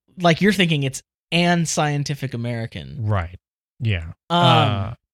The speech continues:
Speaker 2: and he says <laughs>
Speaker 1: Well, actually, it's a she, so,
Speaker 2: Oh, my
Speaker 1: uh,
Speaker 2: bad.
Speaker 1: yeah, but, uh, Chelsea Harvey
Speaker 2: Mm-hmm.
Speaker 1: s-, s-,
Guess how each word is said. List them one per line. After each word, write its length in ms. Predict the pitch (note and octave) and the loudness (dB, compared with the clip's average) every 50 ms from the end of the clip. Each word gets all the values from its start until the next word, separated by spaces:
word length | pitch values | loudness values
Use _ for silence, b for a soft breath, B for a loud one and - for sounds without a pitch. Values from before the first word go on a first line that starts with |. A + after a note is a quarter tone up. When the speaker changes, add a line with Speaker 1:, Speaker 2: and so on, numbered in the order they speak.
| _ - | _ -2
Speaker 2:
and 160 | C#3 C3+ C3 | 0 0 2
he 180 | B2 D#3 F#3+ - | 2 0 0 0
says 560 | - - D3 G2+ F2 F#2 G2+ - - - - - | 0 2 2 2 2 -2 -4 -8 -10 -8 -2 -2
<laughs> 460 | - B4 G#4+ G4+ G4+ G4+ A4 A#4+ C#5 | 0 0 -2 -4 -8 -10 -8 -4 0
Speaker 1:
Well, 80 | F#3+ A#3 | 4 4
actually, 400 | D#4+ G#4+ G#4 - F#4+ F4 D4 C#4 | 4 4 4 2 0 2 2 2
it's 140 | C4+ - - | 2 0 -2
a 60 | G#3+ | -2
she, 480 | - - - A#3 A3 F#3 D#3+ D#3 E3 F3 | -2 0 2 2 2 2 2 2 0 -2
so, 320 | - - - F3 E3 D#3+ | -4 -4 -2 0 2 4
Speaker 2:
Oh, 260 | D3 D3+ C3+ A2+ G2+ | 6 6 6 4 2
my 220 | G2 C#3+ C#3+ C#3 C3+ | 0 2 2 2 2
Speaker 1:
uh, 80 | C3 | 2
Speaker 2:
bad. 320 | B2 A#2 A2 - G#2 G2 - _ _ _ _ _ _ _ _ _ _ _ _ _ _ - | 0 -2 -4 -6 -8 -8 -10 _ _ _ _ _ _ _ _ _ _ _ _ _ _ 0
Speaker 1:
yeah, 520 | E3 E3 D#3 C#3 B2+ A#2 A#2 A#2+ B2+ C#3 D#3 - | 4 4 4 4 4 2 0 -2 -2 -4 -4 0
but, 320 | E3+ D3 B2+ B2+ B2 - D3 | 0 0 2 0 -2 -2 -2
uh, 320 | C3+ B2 A#2+ A#2 A#2 A#2 | 0 0 0 -2 -4 -4
Chelsea 440 | A#2+ - - F#3 D#3+ E3 - - D#3 | -4 -2 0 2 2 0 0 0 0
Harvey 680 | D3 D3 C#3 C3 B2+ B2 - A#2+ G2 F#2+ G2 G#2 B2 _ _ _ _ _ _ _ _ _ _ _ _ _ _ - C3+ | 2 2 0 0 0 -2 -4 -6 -8 -8 -8 -10 -12 _ _ _ _ _ _ _ _ _ _ _ _ _ _ -2 0
Speaker 2:
Mm-hmm. 320 | B2 A2 G#2+ G#2+ G2 F2 E2+ - _ - - | 0 2 2 0 -2 -6 -10 -14 _ -10 -8
Speaker 1:
s-, 260 | - - - - - - | -6 -6 -8 -10 -14 -14
s-, 160 | - - - | -10 -10 -6